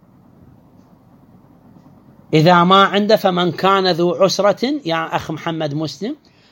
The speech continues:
فنظرة إلى ميسرة. لازم أتر-، أعطيه مجال. إذا ما عنده يسددني، لازم أت-، أ-، سارح تجيكم في أحكام الربا أعزائي. بأحكام الربا إن شاء الله ب-،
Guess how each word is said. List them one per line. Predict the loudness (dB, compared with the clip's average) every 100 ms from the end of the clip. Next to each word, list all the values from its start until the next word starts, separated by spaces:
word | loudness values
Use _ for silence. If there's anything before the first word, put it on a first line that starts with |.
| _
فنظرة | 2 4 2 4 4 2 -2
إلى | -2 0 0 0
ميسرة. | -2 -4 -4 -6 -8 _ _ _ _ _ _ _ -4
لازم | 0 2 2 0 0
أتر-، | -4 -4 -6
أعطيه | -6 -4 -4 -4
مجال. | -4 -2 0 -2 -8 _ _ _ _ _ _ _ _ -2
إذا | 2 2
ما | 4 2
عنده | 2 0 0
يسددني، | -2 0 -2 -2 -4 0
لازم | 2 2 0 0
أت-، | -2 -2 -4
أ-، | -2 -2 -2
سارح | 0 2 2
تجيكم | 0 0 0 -2
في | 0 4
أحكام | 4 2 -2 0
الربا | -2 -4 -6
أعزائي. | -6 -8 -8 -8 -8 -10 _ _ _ _ -20 -20 -20 -20 -20 -20 -20 -20 -20 -20 -4 2
بأحكام | 4 4 2 2 0 2 0
الربا | -2 -2 -2
إن |
شاء | -2 -2
الله | -2 -4
ب-، | -6